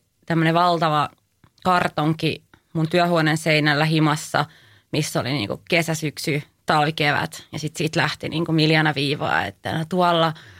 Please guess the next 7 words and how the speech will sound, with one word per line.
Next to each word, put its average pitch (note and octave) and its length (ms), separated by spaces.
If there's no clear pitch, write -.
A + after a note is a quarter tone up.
tuolla G3 320
mä E3 120
teen D#3+ 380
vaikka, D3+ 600
ää, C#3 460
romeskoa E3 560
ja D#3 160